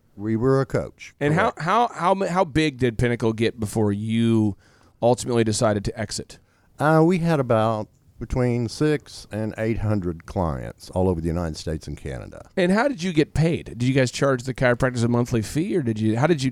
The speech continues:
Speaker 2: how did that, how'd the math work?
Speaker 1: Uh, we just charged them a one-time fee.
Speaker 2: Okay. Can you share how much that was? Was it a lot of money?
Speaker 1: Uh, it wasn't a whole lot of money, but it's about sixty-five hundred dollars.
Speaker 2: Okay, so you charge somebody sixty-five hundred dollars to, to go to essentially business school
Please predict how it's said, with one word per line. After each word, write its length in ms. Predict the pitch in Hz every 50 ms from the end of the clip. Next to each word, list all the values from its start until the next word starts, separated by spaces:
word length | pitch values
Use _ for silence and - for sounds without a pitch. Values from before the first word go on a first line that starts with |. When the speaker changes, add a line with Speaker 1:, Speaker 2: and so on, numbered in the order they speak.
| 113 123
Speaker 2:
how 100 | 139 165
did 120 | 165 147
that, 160 | 151 147 143
how'd 120 | 160 170 151
the 60 | 139
math 260 | 135 127 123 117 117
work? 260 | 101 82 - - - - - -
Speaker 1:
Uh, 240 | 175 190 185 185 185 185
we 80 | 185
just 200 | 165 165 156 - - - -
charged 300 | - 156 143 131 127 117
them 80 | 120 117
a 60 | 107
one-time 440 | 107 107 110 110 110 95 98 92 82
fee. 220 | - 67 65 - _ _ _ _ _ _ - -
Speaker 2:
Okay. 300 | 117 - - 87 - - _ _ _ _ _ _ _ _ _ _ -
Can 120 | - 165
you 60 | 220
share 220 | 214 - - 185 165
how 80 | 165
much 180 | 160 156 143 -
that 140 | 156 127 107
was? 260 | 107 107 123 - - _ _ _
Was 100 | - 120
it 60 | 117
a 20 |
lot 120 | 113 113 117
of 60 | 127
money? 160 | 127 135 147 - _ _ _ _ -
Speaker 1:
Uh, 260 | 226 196 196 196 196 190
it 40 | 165
wasn't 220 | 139 120 107 104
a 100 | 95 87
whole 320 | 82 117 135 160 160 147
lot 160 | 127 107 95 92
of 60 | 87
money, 260 | 92 92 92 117 123
but 140 | 120 147 139
it's 100 | 143 139
about 320 | 151 135 131 117 104 101 -
sixty-five 800 | - - - - 120 107 - - 101 - - 90 80 76 78 82
hundred 240 | 82 76 73 65
dollars. 440 | 65 67 65 62 67 73 82 - - - -
Speaker 2:
Okay, 260 | 165 160 - 143 113
so 140 | 104 - 143
you 80 | 135 127
charge 300 | - - - 165 165 -
somebody 240 | - 147 135 131 120
sixty-five 460 | - 175 160 - 175 151 170 151 135
hundred 180 | 147 135 120
dollars 420 | 120 120 120 123 120 113 107 101 -
to, 120 | - 110
to 220 | 107 - - 151 135
go 180 | 147 156 156
to 220 | 156 143 131 120 - _ _ _ -
essentially 560 | - - 202 208 180 - 190 175 165 143 131 120
business 560 | 113 113 110 101 175 202 180 165 180 151 -
school 720 | - - - - 160 151 131 120 110 107 104 113 -